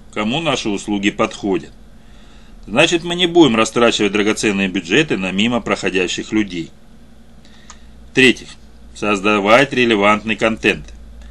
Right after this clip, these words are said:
Это посты, статьи, фото, видео, возможно, аудио и видеоподкасты, которые заинтересуют ваших потенциальных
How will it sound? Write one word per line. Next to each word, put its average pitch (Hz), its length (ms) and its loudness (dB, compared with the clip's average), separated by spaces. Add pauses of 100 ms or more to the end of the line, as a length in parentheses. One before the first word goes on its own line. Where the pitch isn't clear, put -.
(300)
Это 160 300 0
посты, 151 520 4
статьи, 135 600 0
фото, 127 640 2
видео, 117 600 2
возможно, 107 680 -2
аудио 127 600 2
и 104 160 -4
видеоподкасты, 113 1080 0 (360)
которые 165 340 -2
заинтересуют 117 680 0
ваших 110 400 2
потенциальных 120 840 -2